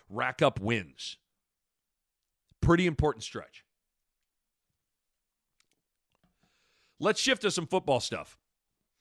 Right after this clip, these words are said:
So, you, college football, you know, National Signing Day was last week, and obviously it used to be a much bigger deal. But now with the early signing period in December, that February signing day is, is much less crazy. But it was,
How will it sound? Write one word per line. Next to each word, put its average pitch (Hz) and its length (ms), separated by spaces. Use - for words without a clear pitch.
So, 208 380
you, 196 160
college 226 320
football, 202 480
you 143 120
know, 139 100
National 147 340
Signing 139 340
Day 120 140
was 107 160
last 101 240
week, 104 180
and 147 80
obviously 156 300
it 143 40
used 143 140
to - 40
be 139 100
a 127 40
much 123 340
bigger 131 220
deal. 127 600
But 135 120
now 135 160
with 135 100
the 131 80
early 139 240
signing 131 300
period 135 240
in 120 80
December, 123 420
that 113 220
February 127 340
signing 120 320
day 110 240
is, 98 180
is 87 220
much 117 320
less 101 200
crazy. 87 440
But 135 200
it 147 120
was, 151 300